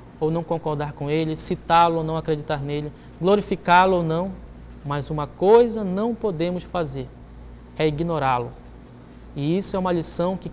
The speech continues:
cada geração tem aprendido ao longo da história. Não podemos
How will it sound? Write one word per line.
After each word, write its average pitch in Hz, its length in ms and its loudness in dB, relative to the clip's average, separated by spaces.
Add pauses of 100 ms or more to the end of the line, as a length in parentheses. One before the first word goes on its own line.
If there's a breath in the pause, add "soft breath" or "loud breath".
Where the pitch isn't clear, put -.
(120)
cada 240 320 8
geração 208 480 2
tem 208 120 -2
aprendido 175 520 -2
ao 170 60 0
longo 160 260 -2
da 160 80 -4
história. 135 400 -6 (720 loud breath)
Não 170 260 4
podemos 160 640 -2